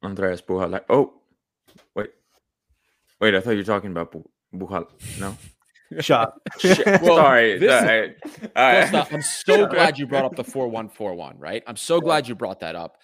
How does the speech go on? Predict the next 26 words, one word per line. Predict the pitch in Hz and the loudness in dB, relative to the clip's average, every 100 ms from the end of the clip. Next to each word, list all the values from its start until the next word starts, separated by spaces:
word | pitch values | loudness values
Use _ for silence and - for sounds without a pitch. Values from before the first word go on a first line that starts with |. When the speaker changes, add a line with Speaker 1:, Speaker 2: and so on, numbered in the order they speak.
| _ - | _ -12
Speaker 3:
uh, | 101 | -10
because | 95 104 107 | -10 -12 -10
we | 113 | -6
have | 127 143 | -4 -4
this | 151 | -6
question | - - 127 - 113 | -10 -4 -4 -4 -10
here | 107 104 | -8 -8
from | - 104 | -8 -8
Dawn | 98 110 | -6 -4
of | 131 | -4
the | 127 | -4
Blackhearts. | 110 104 - 98 95 - - _ | -4 -4 -6 -8 -8 -10 -20 _
That's | 107 - | -18 -16
an | 104 | -16
incredible | 101 95 - 131 127 110 113 | -16 -16 -8 -2 -2 -2 -8
name, | 107 113 107 | -10 -10 -10
by | 101 98 | -12 -12
the | 98 | -12
way. | 98 101 | -12 -12
It | |
just | 101 - | -16 -20
feels | 104 101 | -16 -14
so, | - 110 107 101 | -10 -10 -8 -8
uh, | 98 85 _ _ _ _ | -10 -12 _ _ _ _
so | - 127 | -10 -8
dark. | 107 120 113 - - - | -6 -4 -4 -6 -12 -18